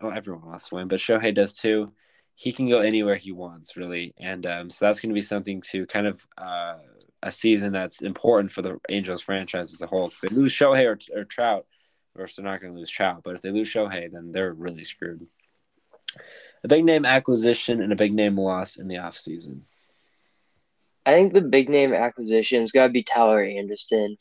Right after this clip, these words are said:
Speaker 2: from, I believe, the Dodgers is where he played last year. Had a really good year last year,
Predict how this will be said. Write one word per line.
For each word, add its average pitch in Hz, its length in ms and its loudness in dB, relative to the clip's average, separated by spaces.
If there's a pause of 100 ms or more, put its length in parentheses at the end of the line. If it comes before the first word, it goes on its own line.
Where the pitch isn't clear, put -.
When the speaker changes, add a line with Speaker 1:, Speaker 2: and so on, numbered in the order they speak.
(120)
Speaker 2:
from, 101 480 2 (260)
I - 80 -2
believe, 139 220 4
the 117 80 6
Dodgers 107 720 4
is 101 160 -10
where 107 120 4
he 104 280 0
played 107 260 0
last 101 320 0
year. 101 240 -2 (340)
Had 165 120 10
a - 20 8
really 170 280 8
good 151 180 6
year 123 200 8
last 123 420 6
year, 127 380 2